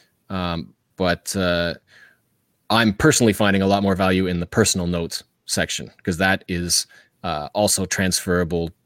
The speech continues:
via A P I to your mobile app. It's a lot easier to see that.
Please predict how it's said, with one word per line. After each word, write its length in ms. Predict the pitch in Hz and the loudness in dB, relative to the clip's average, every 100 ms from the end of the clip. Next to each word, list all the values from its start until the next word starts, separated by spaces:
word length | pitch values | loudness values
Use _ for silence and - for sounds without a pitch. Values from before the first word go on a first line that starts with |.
| _ | _
via 380 | - 90 82 78 - | -4 -2 0 -2 -2
A 140 | 90 | -4
P 180 | - 123 | 2 4
I 340 | 175 160 147 135 | 6 6 4 4
to 500 | - 98 92 90 82 - _ | -2 -2 0 -2 -4 -14 _
your 120 | 92 85 | -8 -2
mobile 400 | 95 98 95 92 | 2 2 2 2
app. 380 | 95 92 - - _ | 2 0 -2 -20 _
It's 120 | - | -4
a 40 | |
lot 160 | 85 87 | -2 -2
easier 260 | 87 92 | -4 -8
to 80 | 82 | -2
see 260 | - 92 85 | 0 0 0
that. 420 | 85 82 80 | 0 0 -2